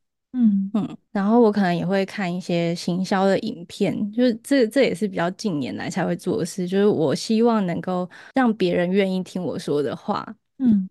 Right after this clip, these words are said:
Speaker 2: 就是我自己也是喉咙中心空白，所以我觉得我跟安子应该有一样的苦涩，<laughs> 就是我们讲的话可能不一定有人愿意听。
Speaker 1: 嗯。
Speaker 2: 我觉得，我觉得行销是一个蛮好练习的方式，就是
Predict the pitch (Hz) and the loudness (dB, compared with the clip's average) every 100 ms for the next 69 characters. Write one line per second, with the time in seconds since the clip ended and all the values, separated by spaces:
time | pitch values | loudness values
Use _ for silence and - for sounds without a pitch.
0 | - 214 208 214 208 196 180 - _ 202 | -2 0 0 2 2 4 2 -2 _ 0
1 | 208 269 226 175 175 196 165 160 165 165 | 2 2 2 0 0 0 -2 -4 -6 -4
2 | 170 196 185 - - - 202 208 214 208 | -4 -4 -4 -6 -8 -8 0 4 6 6
3 | 165 - 170 185 160 175 175 175 185 160 | 4 0 0 2 0 -2 -2 -4 -4 -6
4 | 170 180 180 185 - 170 202 196 160 - | -4 -2 0 0 0 0 0 0 -2 -2
5 | 180 - - 262 214 196 240 247 269 214 | -6 -6 2 4 4 4 4 4 4 2
6 | 175 180 185 143 160 208 214 196 - - | -2 -4 -4 -4 -4 -2 -2 -2 -4 -2
7 | 185 170 185 - - 190 220 233 - - | -2 -2 -6 -6 -2 2 6 4 2 -2
8 | 202 190 _ _ 226 220 202 202 _ _ | 0 -2 _ _ 2 2 2 -4 _ _
9 | _ - 202 214 220 247 - - 202 208 | _ -6 0 4 6 6 4 0 0 4
10 | 240 262 208 190 202 220 208 220 240 190 | 4 2 0 0 0 0 0 0 -2 -2
11 | 185 196 180 175 175 175 196 190 254 254 | -4 -4 -2 -2 -4 -4 -4 -2 -2 -2
12 | 190 165 226 196 180 - - - 135 190 | -2 0 0 -2 -4 -10 -10 -8 -8 -6
13 | 180 180 202 - 202 - 202 214 214 | -6 -4 -4 -4 -4 -2 2 4 6